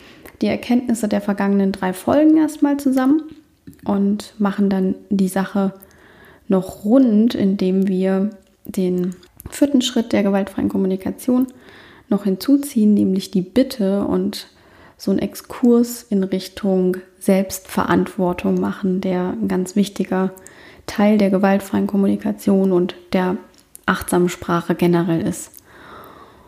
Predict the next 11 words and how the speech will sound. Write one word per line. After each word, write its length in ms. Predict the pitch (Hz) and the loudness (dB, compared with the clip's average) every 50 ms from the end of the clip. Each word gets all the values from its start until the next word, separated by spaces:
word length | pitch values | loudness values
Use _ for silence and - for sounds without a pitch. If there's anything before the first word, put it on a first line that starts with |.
| - _ _ _ _ _ - - | -20 _ _ _ _ _ -4 0
Und 240 | 202 196 185 180 | 2 2 2 2
ja, 360 | - - 185 175 160 156 190 190 | 0 0 0 0 0 -2 -4 -4
dazu 640 | - 190 185 185 185 - 202 185 180 180 180 180 180 - - _ _ _ _ | -2 -2 -2 -2 -2 -2 0 2 2 2 2 0 -2 -6 -12 _ _ _ _
versuche 420 | - - 202 190 185 196 208 - 247 | -2 0 2 2 2 2 0 0 -2
ich 140 | 202 - | -2 -2
jetzt 340 | - 202 196 202 - - - | -2 -4 -4 -4 -8 -6 -4
anhand 320 | 196 180 175 190 190 190 - | -4 -2 0 -2 -2 0 0
der 180 | 190 180 180 | 0 0 0
vergangenen 440 | 185 - 185 - 196 208 226 226 220 | -2 -4 -2 0 0 2 2 2 0
drei 200 | 226 - 208 196 | -2 -2 -4 -6
Folgen 520 | 196 - - 220 208 208 214 220 220 220 | -6 -4 -2 0 2 2 2 2 0 0